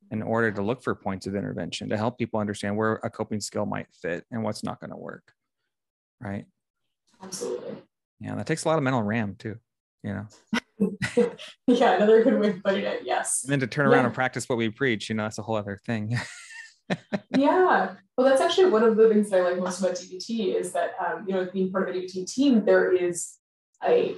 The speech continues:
Speaker 2: uh, inherent focus on the idea that you need to use these skills because you're doing hard work essentially, and you will
Speaker 1: Mm-hmm.
Speaker 2: be a crappy provider if you do not take care of yourself. And so I really like that personally, the accountability to be like,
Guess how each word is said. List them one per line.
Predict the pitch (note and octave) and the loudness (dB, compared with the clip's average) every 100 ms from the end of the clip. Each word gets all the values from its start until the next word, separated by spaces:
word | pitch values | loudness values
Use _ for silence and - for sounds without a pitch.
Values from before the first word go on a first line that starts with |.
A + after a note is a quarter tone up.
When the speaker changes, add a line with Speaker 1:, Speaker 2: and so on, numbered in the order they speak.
| - | -4
Speaker 2:
uh, | F3 F3 D#3+ D#3 - - | -2 0 2 0 -2 -4
inherent | F#3 F3+ B3 C#4 A3 G3 | -2 0 2 4 2 -2
focus | - - A3+ A3 - | -2 2 4 4 2
on | F3+ F3 | -2 -4
the | |
idea | E3+ D#3+ F#3 | -8 2 4
that | F#3 - | 4 -2
you | - F#3+ | -8 -4
need | F#3 F#3 | 0 2
to | F#3 | 0
use | F3+ E3 D#3+ | -2 -4 -8
these | F3 E3+ | -8 -6
skills | - - E3 G#3+ A#3 - | -4 0 2 4 2 -2
because | F3+ D#3+ F3+ | -2 -2 -2
you're | F3+ F3 | -2 0
doing | - F#3+ | 2 2
hard | F3+ E3+ - | 2 0 2
work | - - | 0 -2
essentially, | F#3 F#3+ G3 G#3 G3+ F#3+ - | -2 -2 0 2 2 0 -4
and | F3 E3+ | -10 -8
you | - | -4
will | F3+ | -2
Speaker 1:
Mm-hmm. | - | 0
Speaker 2:
be | - | 2
a | D#3+ | 2
crappy | - - - D#3+ D#3+ - | 2 2 2 -2 -2 -2
provider | F#3 F#3 A3 F#3+ G3 F#3+ | -2 2 2 4 2 2
if | F3+ F#3 | -2 -6
you | - | -10
do | F#3+ | -4
not | - - | -4 -2
take | F#3+ - | -6 -4
care | - - | -2 -2
of | F#3+ | 0
yourself. | G3+ A#3+ A#3+ B3+ - - | 0 2 2 2 -4 0
And | F#3 F3 | 0 0
so | F3+ E3+ E3 D#3+ - _ _ - | 0 4 6 6 4 _ _ -2
I | |
really | F#3+ G3 G3+ F#3 | 2 4 2 2
like | - - | -2 0
that | - - | 0 0
personally, | - - G#3 G2 | -2 -4 0 0
the | - | 0
accountability | - - - - D3 F3+ F#3 | -4 -4 -4 -2 0 4 4
to | - | 4
be | - | 2
like, | F#2+ F2+ - | 4 2 0